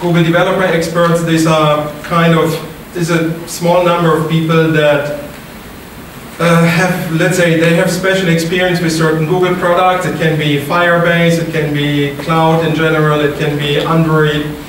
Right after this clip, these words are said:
uh, it can be machine learning, and usually we go to different conferences and speak about it, but that doesn't mean we work for Google, and it doesn't mean that we speak for Google,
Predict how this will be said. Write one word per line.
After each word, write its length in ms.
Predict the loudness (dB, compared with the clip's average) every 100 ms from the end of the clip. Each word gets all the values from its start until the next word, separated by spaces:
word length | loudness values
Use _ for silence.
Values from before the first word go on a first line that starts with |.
| -16 -4
uh, 40 | 0
it 320 | 2 2 0
can 120 | 2
be 80 | 2
machine 400 | 2 2 2 2
learning, 640 | 4 2 4 4 2 2
and 460 | 2 2 2 2 2
usually 460 | 2 2 2 2 0
we 360 | 0 0 -2 -4 -10 -8 0
go 200 | 2 2
to 100 | 2
different 340 | 0 0 0
conferences 560 | 0 0 0 -2 -2 -4
and 80 | -4
speak 300 | -2 0 2
about 320 | 2 2 2
it, 60 | 2
but 340 | 0 0 -2
that 160 | -2 -2 0
doesn't 280 | 0 2
mean 200 | 2 2
we 100 | 2 2
work 160 | 0 0
for 120 | 0
Google, 400 | 2 2 0 -2 -6 -10 -8
and 100 | -2
it 60 | 0
doesn't 280 | 2 2 2
mean 180 | 2 2
that 140 | 2
we 100 | 0
speak 340 | -2 -2 -2
for 120 | -2 -2
Google, 360 | -2 -2 -4